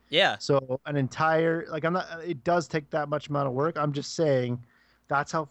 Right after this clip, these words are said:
Speaker 2: fucking long. So if I'm gonna <laughs> do
Speaker 1: If
Speaker 2: a couple
Speaker 1: every
Speaker 2: minutes in a
Speaker 1: animator,
Speaker 2: year
Speaker 1: if every animator out there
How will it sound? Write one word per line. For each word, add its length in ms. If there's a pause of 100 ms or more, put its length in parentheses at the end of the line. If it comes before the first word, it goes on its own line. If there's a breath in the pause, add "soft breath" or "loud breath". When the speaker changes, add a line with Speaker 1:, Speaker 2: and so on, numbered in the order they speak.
Speaker 2:
fucking 340
long. 260
So 220
if 280
I'm 180
gonna 180
<laughs> 20
do 480 (180 loud breath)
Speaker 1:
If 140
Speaker 2:
a 40
couple 120 (140)
Speaker 1:
every 100
Speaker 2:
minutes 220
in 140
a 40
Speaker 1:
animator, 200
Speaker 2:
year 300
Speaker 1:
if 160
every 420
animator 680
out 300
there 320